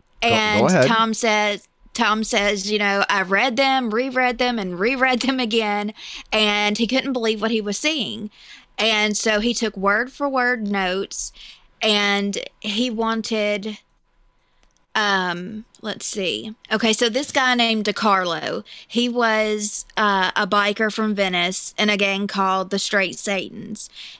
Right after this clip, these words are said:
Speaker 2: And he started staying at the Spahn Ranch in the spring of sixty-nine. And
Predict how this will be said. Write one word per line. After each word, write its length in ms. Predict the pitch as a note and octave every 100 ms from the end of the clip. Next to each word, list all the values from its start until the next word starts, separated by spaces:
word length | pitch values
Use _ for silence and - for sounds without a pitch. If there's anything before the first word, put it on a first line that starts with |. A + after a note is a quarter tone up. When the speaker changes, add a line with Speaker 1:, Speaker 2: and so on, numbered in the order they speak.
| -
Speaker 2:
And 440 | G#3+ G#3 G3+ G3 F#3+
he 220 | G#3+ C#4+
started 440 | - D#4 D4 C#4
staying 380 | - A#3 G#3+ G#3
at 100 | G3+
the 80 | -
Spahn 400 | - G#3+ G3+ G3
Ranch 400 | F#3+ F#3 F3+ -
in 80 | G3
the 80 | F#3+
spring 420 | - A3 G#3+ G3+
of 100 | F#3+
sixty-nine. 880 | - - - G3 F3+ A2+ - - A3 _ - - _ _ _ _ _ _ _ A#3+
And 580 | A#3+ A#3 A3+ A3+ A3+